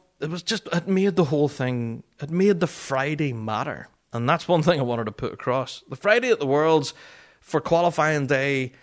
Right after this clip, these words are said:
it was always a bit of a non-runner. It just, the atmosphere wasn't right. But whenever there was, you know, th-, th-, both days counted just as equally, then the Friday, all of a sudden, the excitement level ramped up.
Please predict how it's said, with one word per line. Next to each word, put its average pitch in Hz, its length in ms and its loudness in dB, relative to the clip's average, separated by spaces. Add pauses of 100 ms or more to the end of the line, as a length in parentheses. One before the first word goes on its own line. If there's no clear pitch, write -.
(680)
it - 60 -14
was 170 120 -8
always 202 280 -2
a 175 40 0
bit 175 140 -2
of 156 80 0
a 156 60 2
non-runner. 131 800 2
It 120 120 -6
just, 175 260 -8
the 160 160 -2
atmosphere 180 580 0
wasn't 131 340 0
right. 104 260 -4 (220)
But 160 160 2
whenever 196 460 2
there 175 180 2
was, 160 480 -2
you 165 100 0
know, 117 240 2 (380)
th-, 147 220 -16 (140)
th-, 135 200 -6
both 160 400 2
days 147 320 -4
counted 165 580 0
just - 300 -4
as 139 140 -2
equally, 180 440 0 (760)
then 139 160 -2
the 117 80 -2
Friday, 143 400 -4
all 113 120 -2
of 101 60 -6
a 104 60 -6
sudden, 110 340 -4
the 107 60 -4
excitement 131 520 -4
level 104 280 -4
ramped 107 340 -4
up. 139 220 -4